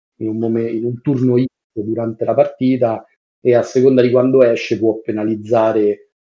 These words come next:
o avvantaggiare molto un giocatore, perché praticamente succede che, insomma,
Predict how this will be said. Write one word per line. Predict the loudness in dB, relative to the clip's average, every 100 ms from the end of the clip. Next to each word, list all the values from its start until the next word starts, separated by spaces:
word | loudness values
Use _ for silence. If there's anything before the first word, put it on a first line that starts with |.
| -2
o | 0
avvantaggiare | 2 0 -2 -2 -4 -2 -4
molto | -4 -8 -8 -6 -6
un | -8
giocatore, | -8 -8 -8 -10 -14 -14 _ _ _ _ _ _ _ _ _
perché | -18 -12 -12
praticamente | -8 -4 -4 -4 -6 -8
succede | -12 -8 -4 -2
che, | -4
insomma, | -4 -6 -6 -8